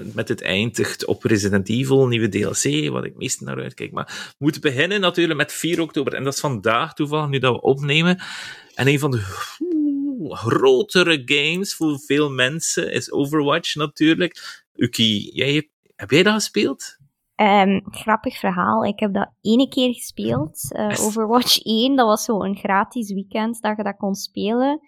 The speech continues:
Speaker 1: Ja.
Speaker 2: En ik werd daarin meegesleept door vrienden. En dat was, ja, dat is ondertussen al enkele jaren geleden, maar tot op vandaag, eh, herinneren die zich nog heel goed dat ik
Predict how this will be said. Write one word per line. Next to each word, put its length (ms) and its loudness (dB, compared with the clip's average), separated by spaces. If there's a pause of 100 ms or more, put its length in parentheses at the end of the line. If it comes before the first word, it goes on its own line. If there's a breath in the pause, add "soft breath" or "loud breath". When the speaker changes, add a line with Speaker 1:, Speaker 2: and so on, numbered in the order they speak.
(120)
Speaker 1:
Ja. 240 4
Speaker 2:
En 140 2
ik 160 0
werd 240 2
daarin 380 4
meegesleept 840 -2
door 300 -2
vrienden. 540 2
En 300 0
dat 160 4
was, 340 2
ja, 240 0
dat 120 -2
is 80 -4
ondertussen 500 -2
al 100 0
enkele 280 -2
jaren 300 0
geleden, 460 -4
maar 120 -4
tot 200 -12
op 140 -14
vandaag, 540 0 (720 soft breath)
eh, 500 4
herinneren 460 2
die 140 -4
zich 220 -4
nog 220 -8
heel 260 2
goed 280 -2
dat 140 4
ik 140 0